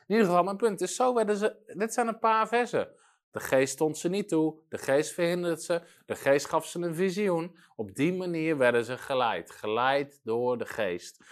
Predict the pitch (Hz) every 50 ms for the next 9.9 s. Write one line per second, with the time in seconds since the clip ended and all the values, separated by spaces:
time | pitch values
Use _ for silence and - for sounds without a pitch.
0 | - - - - - 110 104 113 110 - 120 113 - - - 160 175 190 190 190
1 | 196 180 135 120 120 139 127 107 123 123 120 117 - - 104 98 - - - 95
2 | 85 78 - - 98 101 95 - - 139 139 135 139 - - 95 92 107 101 101
3 | 98 104 110 117 127 131 131 123 117 107 - - 127 - - - - 113 113 117
4 | 110 117 107 - - 113 113 110 110 107 101 95 - - - 135 147 151 143 143
5 | 139 131 123 117 117 117 107 110 107 113 110 107 107 107 104 - - - - -
6 | - - - _ - 95 95 - 117 110 - 131 131 131 110 - 120 120 120 117
7 | 117 117 117 107 95 95 101 95 107 107 98 107 98 107 120 120 117 117 113 113
8 | 107 107 113 107 110 104 104 95 101 95 - 110 110 110 107 110 104 113 117 117
9 | 117 110 - - 113 107 - - 110 104 101 104 95 107 104 101 101 104